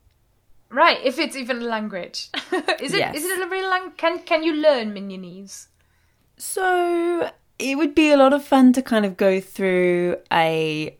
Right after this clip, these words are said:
Speaker 2: film. I know when I went to see Minions at the cinema, I remember this. I did, I enjoyed it, not necessarily because,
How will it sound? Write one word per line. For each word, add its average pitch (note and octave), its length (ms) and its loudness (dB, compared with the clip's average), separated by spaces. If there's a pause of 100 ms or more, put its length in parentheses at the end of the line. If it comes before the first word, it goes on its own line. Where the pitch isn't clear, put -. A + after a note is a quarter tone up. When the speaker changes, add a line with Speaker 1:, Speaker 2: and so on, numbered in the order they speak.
Speaker 2:
film. E3 560 -2
I F3+ 120 -2
know G3 260 4
when F#3+ 160 -2
I F3+ 80 0
went F#3 220 -4
to F#3+ 60 -14
see E3+ 220 -6
Minions E3+ 440 -2
at - 80 -8
the F3 60 -14
cinema, F3+ 240 -4
I D#3 100 -2
remember E3 280 -4
this. D3+ 400 -10
I F3 100 -4
did, G3 240 -2
I F3+ 100 2
enjoyed G3+ 480 4
it, C#3+ 220 -4 (240)
not A#3+ 200 2
necessarily G#3+ 520 -2
because, F3 460 -6